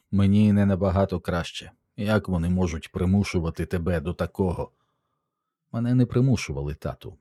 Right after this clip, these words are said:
Я зголосилась добровільно". "Як ти могла зробити таке своїй матері?" добивався він. "Вибач", бурмотіла Йогансен. "Вотні мій товариш, я не можу залишити його помирати". Він зітхнув.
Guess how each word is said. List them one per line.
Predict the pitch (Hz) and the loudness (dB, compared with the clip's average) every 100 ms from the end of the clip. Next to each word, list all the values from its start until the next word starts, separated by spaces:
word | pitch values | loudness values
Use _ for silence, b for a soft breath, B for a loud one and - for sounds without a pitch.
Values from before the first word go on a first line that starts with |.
| - | -8
Я | 147 123 | -2 0
зголосилась | 107 110 92 107 95 90 80 | 2 0 0 0 0 0 0
добровільно". | 92 82 87 85 64 64 80 _ _ _ _ _ _ _ - | -2 0 -4 -4 -8 -12 -20 _ _ _ _ _ _ _ -6
"Як | 78 87 - | -4 -4 -2
ти | 90 | 0
могла | 90 85 92 | 2 2 2
зробити | 87 92 85 110 107 80 | 2 0 2 2 2 -2
таке | 78 - 82 - | -6 -6 -6 -4
своїй | 95 92 85 85 | -2 -2 -2 0
матері?" | 92 101 - 67 - _ _ | 0 0 -2 -10 -12 _ _
добивався | 90 85 87 78 71 - 71 | -2 0 0 -2 -4 -8 -10
він. | 60 - - _ _ _ _ _ _ _ _ 92 | -10 -16 -20 _ _ _ _ _ _ _ _ -6
"Вибач", | 92 73 - 76 - - - | -4 -4 -8 -14 -16 -16 -10
бурмотіла | 80 78 78 - 82 80 | -8 -4 -6 -4 -6 -4
Йогансен. | 82 73 76 - - - _ - | -6 -6 -10 -12 -16 -18 _ -4
"Вотні | 151 151 131 | -2 2 4
мій | 123 110 | 4 4
товариш, | 107 98 85 - - - | 2 0 0 -2 -4 -2
я | 92 | 2
не | 98 92 | 4 4
можу | 117 117 | 2 2
залишити | 104 107 92 95 87 | 0 0 0 -2 -2
його | 82 85 | -2 -2
помирати". | - 90 90 98 92 - _ _ _ _ _ _ _ _ _ - | 0 0 0 -2 -8 -14 _ _ _ _ _ _ _ _ _ -10
Він | 71 87 101 | -4 0 2
зітхнув. | 87 - - 58 60 | 0 -4 -10 -12 -14